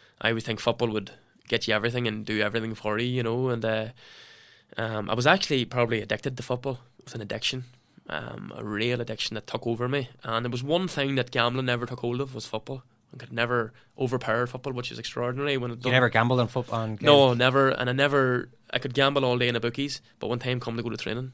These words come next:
Speaker 1: I would stop.
Speaker 2: Mm.
Speaker 1: I would, it would be the only thing I would stop for and leave. And I wouldn't be late for training. I would be there and train. It was just as extraordinary how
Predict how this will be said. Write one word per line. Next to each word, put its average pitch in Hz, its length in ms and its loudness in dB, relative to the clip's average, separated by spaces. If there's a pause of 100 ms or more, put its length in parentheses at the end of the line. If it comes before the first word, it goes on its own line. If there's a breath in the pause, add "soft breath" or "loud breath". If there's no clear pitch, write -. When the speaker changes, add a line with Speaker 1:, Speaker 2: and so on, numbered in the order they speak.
(120)
Speaker 1:
I - 60 -12
would - 120 -12
stop. 110 280 -6
Speaker 2:
Mm. 104 160 -10
Speaker 1:
I - 400 -20
would, - 100 -8
it - 80 -6
would 131 120 -2
be 139 80 0
the 135 120 0
only 135 260 2
thing 123 180 -2
I 117 40 -2
would 117 120 -4
stop 113 200 -4
for 135 140 -4
and 117 120 -6
leave. 117 440 -6
And 120 120 -6
I 113 60 -2
wouldn't 131 200 -2
be 127 60 -2
late 127 120 2
for 113 100 -14
training. 131 340 -6
I 113 40 -8
would 110 100 -12
be 120 80 -6
there 120 320 0
and 120 140 -6 (340 soft breath)
train. 131 380 0
It 117 40 -4
was 117 120 -6
just - 260 -4
as - 160 -4
extraordinary 127 720 -2
how 123 300 -2